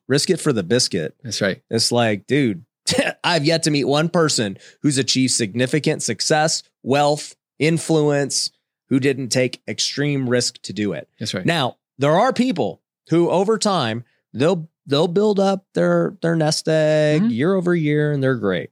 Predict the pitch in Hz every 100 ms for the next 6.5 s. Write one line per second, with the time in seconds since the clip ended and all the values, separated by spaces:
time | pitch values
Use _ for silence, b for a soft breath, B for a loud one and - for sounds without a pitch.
0 | _ - 104 113 113 120 - 127 135 131
1 | 131 127 117 117 117 113 107 101 104 104
2 | 101 107 104 101 - b b b b -
3 | 104 107 - 98 87 82 67 60 - _
4 | 95 104 120 123 120 113 98 95 92 85
5 | 98 123 120 117 113 104 101 - 98 95
6 | 101 107 117 123